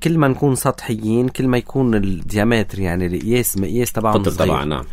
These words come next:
Speaker 1: نعم، القطر بيكون صغير. مشان هيك نحن بنشوف spider veins أو ال-، العنكبوتية يلي هن بيكونوا على الجلد بيكونوا صغار. هولي ما بيعملوا كتير مشاكل أكتر ما هن بيزعجوا للشكل، بس فيهم
Speaker 2: نعم.
Speaker 1: يعملوا مشاكل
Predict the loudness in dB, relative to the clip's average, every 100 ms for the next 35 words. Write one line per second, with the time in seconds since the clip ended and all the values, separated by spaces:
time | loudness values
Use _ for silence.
0 | -2 0 0 -2 -2 -2 -2 0 0 0
1 | 0 -4 -6 -10 -12 -10 -6 -2 0 0
2 | 0 -4 0 -2 0 -4 -4 -4 0 2
3 | 2 0 0 -2 -2 -4 -2 -2 0 0
4 | -2 -6 -18 -10 -2 -2 0 0 0 0
5 | 2 4 4 2 2 2 0 0 0 2
6 | 2 0 -8 -10 -2 2 2 2 2 2
7 | 2 0 2 2 0 2 4 4 2 -4
8 | -16 -14 -14 -8 2 4 6 4 4 0
9 | -4 -2 2 4 4 0 0 0 0 0
10 | -2 0 -4 -4 -2 0 2 2 0 0
11 | 0 0 0 -2 -2 -4 -2 -2 -2 0
12 | 0 2 4 4 4 0 0 -2 0 -2